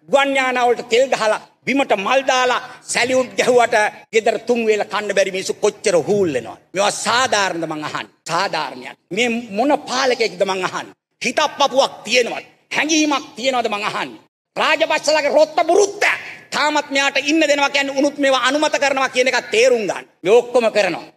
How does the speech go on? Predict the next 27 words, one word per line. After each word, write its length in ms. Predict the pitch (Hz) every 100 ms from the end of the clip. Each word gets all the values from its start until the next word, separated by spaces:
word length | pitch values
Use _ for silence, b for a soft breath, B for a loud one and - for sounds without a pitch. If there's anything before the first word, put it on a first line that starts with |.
| _ _ _
මේ 200 | 170 240 226
දේ 200 | 220 233
ඔබ 180 | 220
අනුමත 400 | 233 220 208 190
කරන්න 340 | - 170 165 156
බෑ. 180 | 131 95 - _ _ 208
අපිට 240 | 233 277
අනුමත 360 | 262 277 269 269
කරන්න 340 | 240 233 208
බෑ. 200 | 185 - - - _
මේක 220 | - 247
තීන්දුවක් 480 | - 311 311 311 285
ගන්න 260 | 277 294 285
ඕනේ. 280 | 277 196 - -
මේ 140 | - 220
අපේ 260 | 269 320
ජීවිතත් 380 | 294 339 339 320 -
එක්ක 180 | 320 -
සෙල්ලම් 360 | 320 320 311
කරන්නේ. 360 | 302 302 254 185 - _
අපේ 260 | - 302 294
දරුවන්ගේ 400 | 320 349 349 330
අනාගතෙත් 540 | 339 370 370 349 339
එක්ක 120 | 339 330
සෙ-, 220 | 294 311
සෙල්ලම් 320 | 311 330 330
කරන්නේ. 420 | 311 320 302 220